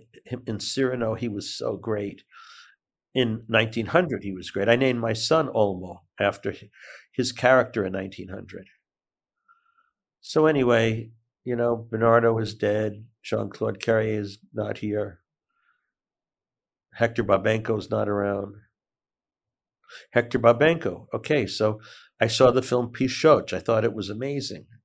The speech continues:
You know the movie? You guys have to watch it. P I X O T E. Two, my two favorite films of nineteen eighty were Raging Bull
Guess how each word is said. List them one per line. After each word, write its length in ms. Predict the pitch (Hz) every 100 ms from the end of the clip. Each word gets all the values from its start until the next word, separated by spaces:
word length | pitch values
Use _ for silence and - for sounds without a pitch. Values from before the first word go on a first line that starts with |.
| _ _ _
You 100 | 107
know 140 | 113
the 100 | 127
movie? 420 | 131 151 190 190 _ _ _ _ _ _ _ _ _ _ -
You 120 | 98
guys 240 | 107 117 104
have 160 | 107
to 100 | 131
watch 280 | 123 156 -
it. 180 | 90 -
P 180 | - 147
I 160 | 131 135
X 340 | 110 113 - -
O 120 | 113
T 200 | 113 -
E. 320 | 131 120 98 104 - _ - - _ _ _ -
Two, 160 | - 147
my 160 | 131
two 220 | 110 - 151
favorite 340 | 139 127 123
films 320 | - 147 120
of 80 | 104
nineteen 400 | 110 113 113 123
eighty 220 | 127 131
were 180 | 104 107
Raging 460 | 101 104 107 123 107
Bull 380 | 98 98 123